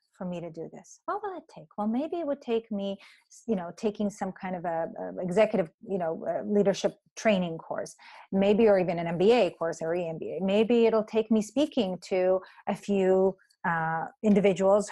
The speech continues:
who have used to be educators and shifted into more of an, a corporate leadership role. Maybe, y-, you know, and kinda see what worked for them. Maybe it's going on Google and doing some research on that. Maybe it's hiring a coach to help to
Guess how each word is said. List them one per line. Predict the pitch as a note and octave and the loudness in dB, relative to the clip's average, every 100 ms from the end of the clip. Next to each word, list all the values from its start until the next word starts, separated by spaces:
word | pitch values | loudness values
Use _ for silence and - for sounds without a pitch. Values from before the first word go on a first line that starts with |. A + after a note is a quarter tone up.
| - | 0
who | G3+ F#3+ | 2 4
have | F#3 F3+ E3+ G3+ | 2 0 0 -4
used | - G#3 - | -2 0 0
to | F#3+ | 2
be | E4 | 4
educators | A3+ G#3+ G#3 G3 F#3+ F#3 | 4 2 0 0 0 0
and | F3+ | -2
shifted | - A3+ - G3 | -2 -2 0 0
into | G3 - F#3+ | -2 -4 -6
more | F#3 F#3 | -2 -2
of | F3 | -4
an, | F3 - F3 | -10 -12 -14
a | F3 | -6
corporate | - G#3 G#3 F3 | -2 0 2 0
leadership | F#3+ F3+ - F#3 | -2 -6 -10 -6
role. | C4 D#4+ E3 - _ _ _ | 0 2 2 -4 _ _ _
Maybe, | F#3 F#3+ G#3+ A#3+ A#3 A#3 A#3+ A3 | -2 2 2 4 2 4 2 2
y-, | G#3+ | 0
you | G3+ | 0
know, | |
and | F#3 E3 | -4 -6
kinda | G3+ F#3+ | -8 -4
see | A3 | -2
what | G3+ F#3 | -2 -2
worked | F3+ - | -6 -8
for | - | -8
them. | A3 C#4+ F#3 | -2 -2 -2
Maybe | F#3+ G#3+ A#3 A#3 | -2 -2 0 -2
it's | G#3 G3 - | -2 -6 -8
going | F#3 G#3+ A3 | -2 0 -2
on | A3 G#3+ G3 | -4 -6 -6
Google | D4 D4 | -4 0
and | G#3 | 0
doing | F#3+ F#3+ F#3 | 0 -4 -4
some | A3 G3+ | -6 -4
research | A#3+ E4+ - F#3+ F3 F#3 | -2 -4 -2 -4 -4 -10
on | |
that. | F3+ F3 | -8 -4
Maybe | G#3 A3+ B3+ | -2 -2 -4
it's | - | -6
hiring | - B3 B3 A#3 | -4 -2 -2 -2
a | A3 - | -4 -6
coach | D4+ D#4 - | -6 -6 -10
to | - | -10
help | F#3+ G3 - - | -4 -4 -4 -6
to | G3+ | -6